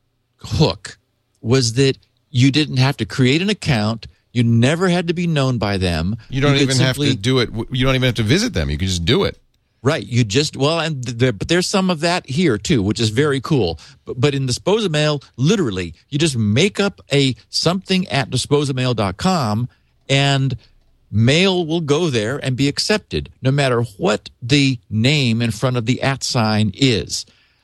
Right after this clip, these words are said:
Speaker 1: The problem being that if, for example, you use test, then anyone could put in test when they go to the website and look at this big bin of all the mail that's been sent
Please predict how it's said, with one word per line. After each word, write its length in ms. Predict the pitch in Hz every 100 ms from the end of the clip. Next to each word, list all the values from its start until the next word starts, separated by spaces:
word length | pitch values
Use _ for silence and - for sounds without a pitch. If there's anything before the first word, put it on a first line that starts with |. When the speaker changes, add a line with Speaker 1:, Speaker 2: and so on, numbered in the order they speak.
| _
Speaker 1:
The 80 | 110
problem 520 | - 190 220 160 113
being 380 | 110 101 101 151
that 120 | 131
if, 120 | 131
for 240 | - - 131
example, 380 | 117 120 117
you 60 | 123
use 340 | 127 120 101
test, 640 | - - 196 95 - - - _ _ _
then 480 | 104 143 143 143 131 _ _ _ _
anyone 760 | 165 226 226 147 107 101 110 127 _ _
could 360 | - 147 127 -
put 240 | - 160
in 340 | 147 135 127 131
test 680 | - 170 127 117 - - - _
when 140 | - 135
they 140 | 127
go 240 | 107 135 135
to 80 |
the 140 | 104 104
website 580 | 127 98 - 101 107 -
and 120 | 123
look 180 | 151 135
at 80 | - _ _
this 160 | 143 117
big 540 | 107 98 226 127 98 - _ - - 107 95
bin 440 | 190 180 85 80 - _
of 160 | - 101 - 139
all 340 | 170 208 208
the 80 | 156
mail 320 | 147 151 143
that's 200 | 131 -
been 200 | - 123
sent 440 | - 123 117 -